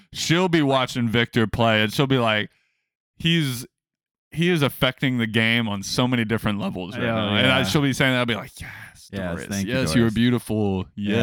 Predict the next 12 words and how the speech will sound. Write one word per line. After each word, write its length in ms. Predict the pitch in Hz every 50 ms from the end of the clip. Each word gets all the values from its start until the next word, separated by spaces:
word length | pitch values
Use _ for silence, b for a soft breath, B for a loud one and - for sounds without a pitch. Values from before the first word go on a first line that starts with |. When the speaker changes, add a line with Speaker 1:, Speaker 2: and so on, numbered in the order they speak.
| - 95 95 92
Speaker 1:
Yes." 220 | 87 87 92 - -
Speaker 2:
she's 160 | 139 151 151
great 240 | 120 127 117 131 135
at 80 | 127 107
the 60 | 101
broadcast, 540 | - 101 90 90 90 - 95 85 85 87 104
Speaker 1:
Oh, 160 | 107 107 107 104
Speaker 2:
man. 80 | 98
Speaker 1:
yes. 420 | 90 90 90 82 76 - - - _ _ _ _ _ _ _
Speaker 2:
I 80 | - 95
hope, 160 | 101 110 - -
I 160 | 98 104